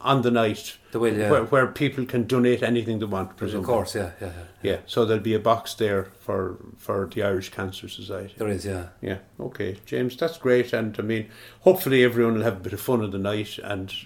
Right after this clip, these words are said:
Speaker 1: meet and chat and talk
Speaker 2: Yeah.
Speaker 1: and do good work for the
Speaker 2: But
Speaker 1: Cancer
Speaker 2: before you
Speaker 1: Society.
Speaker 2: go there, um, I've also, my video for Angelus, the new video is out next Friday. Tomorrow, next,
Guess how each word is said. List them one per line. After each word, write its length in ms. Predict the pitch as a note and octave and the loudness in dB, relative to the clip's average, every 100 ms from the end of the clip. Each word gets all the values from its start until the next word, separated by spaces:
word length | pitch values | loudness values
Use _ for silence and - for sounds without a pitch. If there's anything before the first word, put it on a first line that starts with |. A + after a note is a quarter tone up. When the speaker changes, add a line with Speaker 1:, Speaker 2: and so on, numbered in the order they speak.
| A#2+ | -10
Speaker 1:
meet 540 | G2+ G#2 A2+ A2 - | -8 -4 -2 -2 -6
and 120 | G#2 | -8
chat 360 | G#2 G#2 G2 - | -4 -4 -4 -8
and 100 | G2 | -6
talk 380 | A2+ G2+ G2+ - - | -2 -2 -2 -12 -12
Speaker 2:
Yeah. 220 | F#2+ F2+ F2+ | -8 -8 -4
Speaker 1:
and 300 | G#2 G2 F#2+ - - | -2 -2 -6 -16 -14
do 340 | - G#2+ G2+ G2 - - | -6 -4 -4 -8 -12 -4
good 180 | A#2+ G2 | -4 -2
work 320 | G2+ F#2+ - | -2 -2 -8
for 220 | - G#2+ | -4 -2
the 80 | - | 0
Speaker 2:
But 80 | B2+ | 2
Speaker 1:
Cancer 140 | C#3 | 2
Speaker 2:
before 200 | C#3 F3 | 6 8
you 60 | F3 | 8
Speaker 1:
Society. 260 | E3+ E3+ | 8 6
Speaker 2:
go 220 | D3 D3 C3+ | 6 4 4
there, 200 | B2+ A#2+ | 2 0
um, 100 | A#2+ | 2
I've 160 | A#2 | 2
also, 560 | B2+ D3+ - E3 D3 - - - | 8 6 6 2 2 2 -2 -2
my 160 | C3 C3 | 0 -4
video 240 | C#3+ E3 | -2 0
for 80 | D3 | 6
Angelus, 580 | E3 E3+ D3+ D3 B2+ - | 6 6 2 2 2 -2
the 160 | B2+ A#2+ | -6 -2
new 220 | D3 C3+ | 0 2
video 280 | C3+ C3+ A#2+ | 2 4 4
is 60 | |
out 320 | B2 B2+ A2 - | 6 6 4 -2
next 300 | A#2+ - - | -4 -4 -4
Friday. 520 | - C3 A#2+ A2 F#2+ - - | 2 4 4 0 -2 -8 -8
Tomorrow, 240 | B2 A2 | -4 -4
next, 300 | A2+ A2 | -6 -10